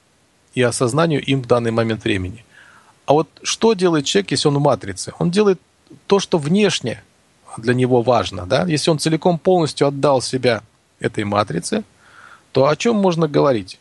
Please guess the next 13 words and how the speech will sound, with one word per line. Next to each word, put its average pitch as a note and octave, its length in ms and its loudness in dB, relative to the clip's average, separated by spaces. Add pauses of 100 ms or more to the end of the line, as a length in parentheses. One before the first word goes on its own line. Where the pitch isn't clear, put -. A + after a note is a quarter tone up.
(100)
Он D#3 140 0
будет E3+ 220 0
делать G3+ 320 0
то, E3+ 120 0
что - 180 -4
он D3+ 60 0
считает - 400 0
важным. A#2+ 400 0
То F#2 120 -12
есть - 120 -10
у B2+ 40 -6
него D3+ 160 2
заглушен C#3+ 580 -2